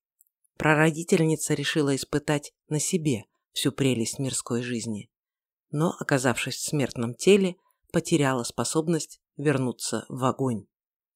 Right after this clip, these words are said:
И только благодаря отцу, что пожертвовал своей магией, у матери появился призрачный шанс войти за стену пламени. Отец был уверен, что матерь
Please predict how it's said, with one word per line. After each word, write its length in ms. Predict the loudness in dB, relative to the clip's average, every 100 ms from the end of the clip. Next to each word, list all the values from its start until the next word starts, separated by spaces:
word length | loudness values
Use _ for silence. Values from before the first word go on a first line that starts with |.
| _ _ _
И 100 | -12
только 440 | 0 0 2 -2 -4 _ _
благодаря 540 | -2 2 2 2 2
отцу, 600 | 0 -4 -8 -2 -2 -2 -6 _ _ _
что 220 | -6 -4
пожертвовал 680 | -2 -2 -2 -4 -6 -4 -4
своей 420 | -6 -4 -2 -2
магией, 600 | 0 0 0 -4 -6 -14 _ _ _ _
у 80 | 0
матери 400 | 2 2 2 0
появился 600 | 2 0 2 0 0 -2
призрачный 760 | 0 2 4 2 -2 -2 -4 -4
шанс 480 | 0 0 0 -4 -14 -20 -16 -2
войти 400 | 2 2 0 4
за 140 | 4
стену 460 | 2 0 0 0 -2
пламени. 720 | 0 0 0 -2 -4 -6 -12 _ _ _ _ _ _ _
Отец 500 | -12 -4 -4 -2 -8 -10 _
был 220 | -4 -2
уверен, 560 | -2 2 2 2 -2 -10 _ _ _
что 240 | -8 -4
матерь 540 | -2 0 0 -2 -8